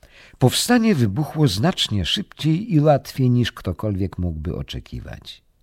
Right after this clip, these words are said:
Dawnymi laty pan Jones, mimo swej surowości, był dobrym gospodarzem. Ostatnio jednak przyszły nań kiepskie czasy. Po stratach finansowych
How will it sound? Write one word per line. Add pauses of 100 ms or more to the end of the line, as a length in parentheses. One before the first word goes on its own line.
(800)
Dawnymi
laty
pan
Jones,
mimo
swej
surowości,
był
dobrym
gospodarzem. (500)
Ostatnio
jednak
przyszły
nań (100)
kiepskie
czasy. (840)
Po
stratach
finansowych